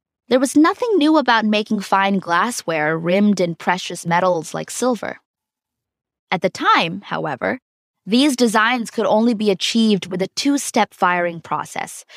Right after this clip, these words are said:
which caused the glittering metal to eventually wear off.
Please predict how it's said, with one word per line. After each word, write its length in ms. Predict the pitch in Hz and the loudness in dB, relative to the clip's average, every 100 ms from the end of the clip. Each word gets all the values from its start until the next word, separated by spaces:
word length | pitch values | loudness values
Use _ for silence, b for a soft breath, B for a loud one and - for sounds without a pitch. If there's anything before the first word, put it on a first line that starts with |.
| B | B
which 240 | - 202 - | 0 0 0
caused 400 | - 196 196 - | 0 2 2 -2
the 80 | 180 | -2
glittering 480 | 202 202 196 185 | 0 2 2 2
metal 320 | 196 254 220 196 | 4 4 2 -2
to 140 | - | -2
eventually 540 | 180 190 208 - 214 202 | 0 2 0 0 -2 0
wear 260 | 170 165 | 0 2
off. 460 | 185 208 175 - | 2 0 -2 -10